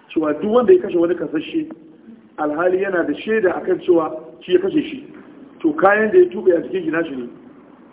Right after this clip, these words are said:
To idan kai sa'a sai ka tuba wannan zinari a jikin shi, an kai sa'a ka kashe shi kai. Yaya? Mutumin da ya sa'a ya kashe wannan kafirin,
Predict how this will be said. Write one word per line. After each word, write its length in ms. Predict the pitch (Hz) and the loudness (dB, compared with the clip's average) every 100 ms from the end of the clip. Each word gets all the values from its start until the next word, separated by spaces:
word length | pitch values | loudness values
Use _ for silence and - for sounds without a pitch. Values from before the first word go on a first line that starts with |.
| - - - - | -20 -20 -20 -4
To 100 | 370 | 2
idan 200 | - 220 | 2 2
kai 220 | 240 226 226 | 2 2 2
sa'a 420 | 226 226 - - - - - - - - - | 0 0 -4 -12 -20 -20 -20 -20 -20 -14 -8
sai 80 | 202 | -4
ka 80 | 214 | -4
tuba 280 | 214 240 185 | -4 0 2
wannan 340 | 165 175 190 | 2 2 -2
zinari 380 | 180 190 196 180 | 0 2 4 4
a 60 | 160 | 2
jikin 260 | 131 185 165 | -2 -4 -4
shi, 120 | - - - - - | -10 -14 -16 -18 -8
an 160 | 175 214 | -8 0
kai 160 | 220 220 | 2 2
sa'a 160 | - | 0
ka 60 | 170 | -2
kashe 240 | 208 170 | -2 0
shi 80 | 160 151 | 0 -2
kai. 140 | 127 - - - - - - - - - - - - - | -6 -10 -20 -20 -20 -20 -20 -20 -20 -20 -20 -20 -12 -6
Yaya? 320 | 160 156 - - - - - - - - - - - - - - - - - - - - | -4 -4 -6 -12 -20 -20 -20 -20 -20 -20 -20 -20 -20 -20 -20 -20 -20 -20 -20 -20 -20 -12
Mutumin 280 | - 240 240 | -8 -4 4
da 80 | 190 | 6
ya 120 | 196 | 6
sa'a 200 | - 208 | 2 0
ya 80 | 175 | 0
kashe 180 | 190 175 | 0 -2
wannan 220 | 170 165 | -2 -2
kafirin, 360 | 170 185 160 | -2 -2 -2